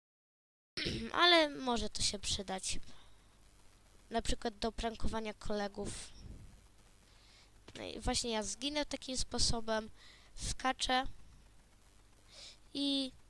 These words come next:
i spadł z wysokiego miejsca. A żeby ustawić grawitację normalną, to musicie wpisać atrybut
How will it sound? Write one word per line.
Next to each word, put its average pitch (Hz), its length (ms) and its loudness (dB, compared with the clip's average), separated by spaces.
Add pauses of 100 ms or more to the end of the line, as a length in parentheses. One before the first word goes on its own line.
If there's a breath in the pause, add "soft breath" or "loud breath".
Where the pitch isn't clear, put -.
(2250)
i 247 140 4
spadł 202 400 4
z 190 120 -6
wysokiego 202 540 -4
miejsca. 226 460 -4 (880 loud breath)
A 240 260 6
żeby 233 280 2
ustawić 262 840 2
grawitację 254 600 0
normalną, 269 640 4 (720 loud breath)
to 247 200 2
musicie 262 480 4
wpisać - 960 -2 (1500 loud breath)
atrybut 247 680 4